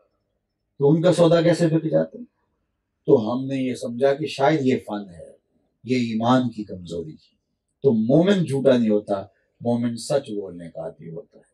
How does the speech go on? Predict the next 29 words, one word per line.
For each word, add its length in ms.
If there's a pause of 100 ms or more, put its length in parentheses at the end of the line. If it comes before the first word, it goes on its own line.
उसकी 360
जिंदगी 600
के 140
अंदर 500 (220)
सच्चाई 480
जुड़ी 340
हुई 200
है। 60
फरमाया 540 (800)
कि 100
जब 320
कोई 200
शख्स 380
झूठ 200
बोलता 400
है 200 (680)
तो 80
उसके 240
मुंह 220
से 140
बदबू 580
निकलती 500
है, 80 (800)
जिसको 280
हम 240
तो 160
नहीं 100
सूंघ 300
पाते, 420